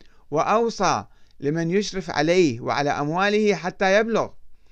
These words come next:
كما يروي الكليني في الكافي، وهو ما يدل على عدم إمكانية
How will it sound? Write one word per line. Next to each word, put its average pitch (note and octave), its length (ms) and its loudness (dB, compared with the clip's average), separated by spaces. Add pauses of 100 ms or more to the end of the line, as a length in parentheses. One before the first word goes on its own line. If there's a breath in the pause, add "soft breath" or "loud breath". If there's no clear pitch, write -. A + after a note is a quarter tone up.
(300 soft breath)
كما E3 240 0
يروي F#3 400 2
الكليني F#3+ 500 2
في D#3+ 120 -6
الكافي، G#2 480 -4 (1500 soft breath)
وهو D3 260 0
ما C#3+ 180 0
يدل D3 280 -2
على A#2+ 240 0
عدم D#3 460 -4
إمكانية A2+ 680 -6